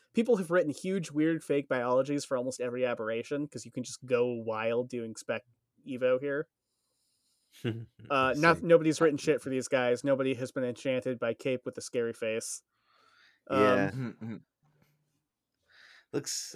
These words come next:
Speaker 2: uh, I mean, I guess we said this already. It looks a lot like a manta ray, just angry <laughs>
Speaker 1: Yeah.
Speaker 2: with teeth.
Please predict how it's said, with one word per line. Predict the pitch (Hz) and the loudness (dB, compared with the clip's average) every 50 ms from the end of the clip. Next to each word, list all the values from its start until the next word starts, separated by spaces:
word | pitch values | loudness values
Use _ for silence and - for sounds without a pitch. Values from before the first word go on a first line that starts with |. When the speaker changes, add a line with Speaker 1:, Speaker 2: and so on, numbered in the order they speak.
| - - | -10 -4
Speaker 2:
uh, | - 98 98 95 92 - - _ | -2 0 0 0 -2 -4 -4 _
I | 107 110 | 0 2
mean, | 107 104 98 | 2 2 2
I | 98 98 | 4 6
guess | 101 110 107 - | 6 6 4 2
we | 92 90 | -2 -2
said | - - 90 87 | 0 0 0 0
this | 85 80 - | -2 -4 -4
already. | 92 82 85 85 87 90 | -2 -2 -2 0 0 -2
It | |
looks | 95 101 95 - | -2 -2 -2 -2
a | 98 | -2
lot | 87 85 87 90 82 | 0 0 0 0 0
like | 80 85 90 | 0 -2 -6
a | 85 | -6
manta | 85 87 87 90 85 - 90 | -6 -6 -6 -4 -2 -2 0
ray, | 87 90 90 85 87 90 90 92 92 _ _ | 0 0 0 -2 -2 -2 -4 -6 -10 _ _
just | - 87 85 - - _ _ _ - | -12 -10 -10 -12 -14 _ _ _ -8
angry | 90 90 87 82 87 87 90 92 95 | -6 -6 -4 -2 -2 -2 0 0 0
<laughs> | - | 2
Speaker 1:
Yeah. | 143 127 - - - - | 2 2 0 -2 -6 -6
Speaker 2:
with | 92 92 87 - | -6 -6 -6 -6
teeth. | - - 87 87 90 - - | -8 -8 -6 -6 -8 -10 -12